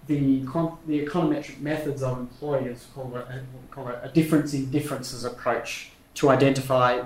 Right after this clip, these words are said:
differences in average levels of infant mortality rates between the swap group and the control country group. And to further control for any other underlying factors that may also impact on infant mortality rates, we use fixed effect, country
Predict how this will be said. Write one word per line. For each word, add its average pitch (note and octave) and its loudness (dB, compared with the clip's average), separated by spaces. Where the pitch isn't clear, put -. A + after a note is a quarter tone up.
differences C3+ 4
in B2+ -2
average B2 -2
levels A#2+ -4
of A#2 -12
infant B2+ -10
mortality B2+ -2
rates - -4
between A#2 -2
the A2+ -4
swap D#3+ 2
group C#3+ 2
and A#2+ -2
the A#2 -6
control A#2+ -6
country - -14
group. - -10
And C3 -2
to C3 -4
further D3+ 8
control C3+ 2
for - -2
any B2+ -2
other B2+ 0
underlying B2+ 0
factors B2 -6
that C#3 -2
may C3+ 6
also C#3+ 8
impact B2 -2
on A#2 -8
infant A#2+ -12
mortality A2+ -4
rates, A#2 -10
we B2 -12
use - -10
fixed - -10
effect, - -12
country C#3 -6